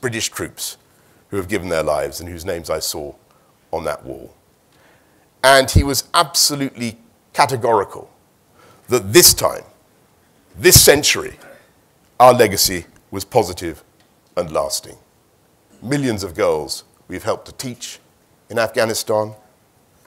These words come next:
fields that are now irrigated and cleared of mines,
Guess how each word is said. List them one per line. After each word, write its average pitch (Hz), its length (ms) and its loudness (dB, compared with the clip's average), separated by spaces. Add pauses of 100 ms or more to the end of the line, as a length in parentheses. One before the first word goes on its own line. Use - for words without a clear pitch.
(240)
fields 147 720 2
that 120 180 -8
are - 20 -8
now 107 260 2
irrigated 123 580 -2
and 101 120 -12
cleared 113 240 -2
of 85 120 -8
mines, 113 540 4